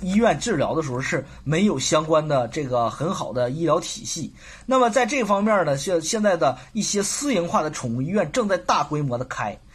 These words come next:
所以说这种呢，对于兽医相关的职业的学生来说呢，需求口径特别的大。这两年刚好是一个蓬勃的爆发期。所以说呢，这种职业呢，又比较适合于啥呢？一些我们这种大专的学生早早的就业，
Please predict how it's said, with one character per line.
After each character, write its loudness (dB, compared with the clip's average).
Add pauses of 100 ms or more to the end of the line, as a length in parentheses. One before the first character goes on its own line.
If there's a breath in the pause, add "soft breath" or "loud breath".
(280 loud breath)
所 -4
以 2
说 2
这 0
种 -4
呢， -2
对 -2
于 4
兽 2
医 -4
相 0
关 0
的 -2
职 -6
业 2
的 0
学 -6
生 -8
来 -4
说 -8
呢， -6 (220 loud breath)
需 2
求 2
口 -8
径 -6
特 -2
别 -8
的 -8
大。 -6 (300 loud breath)
这 4
两 4
年 0
刚 6
好 0
是 -4
一 0
个 2
蓬 -6
勃 -2
的 -2
爆 0
发 -4
期。 -12 (720 loud breath)
所 4
以 2
说 6
呢， 4
这 0
种 0
职 -2
业 2
呢， 0
又 0
比 -6
较 2
适 -2
合 -4
于 0
啥 -4
呢？ -6
一 -6
些 -2 (220 loud breath)
我 -4
们 -2
这 -4
种 -6
大 2
专 0
的 -4
学 -4
生 -4
早 0
早 -2
的 -6
就 -4
业， -4